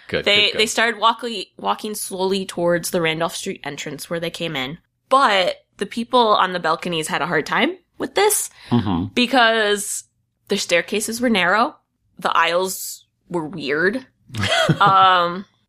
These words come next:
Speaker 2: and they started to get kind of panicky because the smoke was, like, filling in the room.
Speaker 1: Mm-hmm.
Speaker 2: So as they were doing this, and Eddie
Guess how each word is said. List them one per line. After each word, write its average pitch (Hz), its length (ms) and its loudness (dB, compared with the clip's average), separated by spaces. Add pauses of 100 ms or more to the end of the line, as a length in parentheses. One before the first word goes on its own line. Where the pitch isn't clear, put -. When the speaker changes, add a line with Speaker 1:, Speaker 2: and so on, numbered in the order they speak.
(100)
Speaker 2:
and 180 680 -2 (140)
they 185 160 2
started 185 400 2
to 220 80 0
get 175 140 2
kind 180 220 -2
of 180 60 -6
panicky 202 480 -2
because 160 260 -8
the 160 60 -10
smoke 180 360 0
was, 160 220 -2
like, 131 200 0
filling 143 440 -2
in 135 120 -2
the 143 80 -2
room. 175 400 2
Speaker 1:
Mm-hmm. 98 300 0 (680)
Speaker 2:
So 202 200 4
as 240 300 2
they 247 120 4
were 226 100 4
doing 190 300 2
this, 170 520 0
and 165 160 0
Eddie 156 540 -2